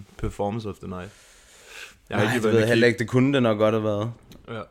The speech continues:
Speaker 2: Kunne jeg forestille mig, fordi
Speaker 1: Mm.
Speaker 2: der, altså, der var ikke så mange, øh, finishes.
Speaker 1: Nej. Jeg ved, at main event, det blev fight of the night. Det læste jeg lige.
Speaker 2: Jamen, det var også en fed kamp.
Speaker 1: Ja, den
Speaker 2: Det
Speaker 1: var
Speaker 2: var
Speaker 1: meget
Speaker 2: det.
Speaker 1: fed.
Speaker 2: Øh, men jeg synes lige, vi skal tale om, øh, The Inhaler.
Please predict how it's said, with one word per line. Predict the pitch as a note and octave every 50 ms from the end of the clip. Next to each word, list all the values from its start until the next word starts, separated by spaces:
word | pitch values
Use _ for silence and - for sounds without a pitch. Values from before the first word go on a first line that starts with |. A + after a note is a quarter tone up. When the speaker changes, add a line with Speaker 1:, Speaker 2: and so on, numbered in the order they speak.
| _ _ _ _
Speaker 2:
Kunne | - - B2
jeg | A#2 G2+
forestille | A2+ A2+ A2+ A2 - A#2+ A2+
mig, | A2 G#2+ G2+
fordi | G#2+ G#2 G#2+ G#2
Speaker 1:
Mm. | G2+
Speaker 2:
der, | A2+ G#2 F2+ - -
altså, | - A2+ G#2 G#2+
der | F2+ G#2
var | F#2+ F#2+
ikke | G2 G#2 G#2 B2+ A#2+
så | - C3 A#2+
mange, | A#2+ A2+ A2 A2 A2+ A#2 A#2 A#2 A2+ A2 G#2
øh, | G#2 G2 G2
finishes. | - - A2 G#2 G#2 G#2+ - G#2+ G2+ F#2+ - - - - - - - - - - - - - _ -
Speaker 1:
Nej. | G2+ G#2+ G#2 E2+ - - _ - -
Jeg | G#2+ B2 B2 B2+
ved, | D3+ D3+ C#3+
at | C3 B2 A2+
main | A2+ B2 C3 C#3+ C#3+
event, | C#3 A#2+ A2+ A2+ A2+ -
det | A#2
blev | G#2 A#2 A2
fight | - - G#2 G#2 G#2 A2+
of | G#2+
the | - - -
night. | F2 F2+ F#2 - - - _ _ _ _ _ _ _ _ _ _ -
Det | A2 G#2
læste | G2 G2 F#2 - - F#2
jeg | F#2+
lige. | F#2 F2+ - _ _ -
Speaker 2:
Jamen, | B2 C3 C#3 C#3+
det | C#3+ C#3
var | C#3
også | C3+ C3+ C#3 D3+
en | C#3
fed | D3+ D#3+ C#3+
kamp. | B2+ - D3+ C3 B2+ C3 -
Speaker 1:
Ja, | D#3+
den | F3+ F#3
Speaker 2:
Det | F#3
Speaker 1:
var | D3
Speaker 2:
var | B2+ C3
Speaker 1:
meget | C3+ C#3 C#3
Speaker 2:
det. | D3 B2 -
Speaker 1:
fed. | A#2 A#2 A2+ A2+ A2 A2 G#2+ A2 G#2+ G#2+ G#2+
Speaker 2:
Øh, | G#2+ - _ _ _ _ _ _ _ _ _ _ _ -
men | A2
jeg | A2 A2
synes | A2+ B2+ B2+ B2
lige, | C#3+ C#3+
vi | C3+ C3+
skal | B2+ B2 A#2
tale | - - C3 A#2 A#2 A#2 A2+
om, | A2+ A2 A2 G#2+ G2+ G2+
øh, | G2 F2 E2+ - - - - - - - - - - - - - _ _ _ - G2+ G2
The | G#2+ G2+
Inhaler. | F#2+ G2 G2+ G#2 A2 G#2+ G#2 G2+ F#2 E2+ G2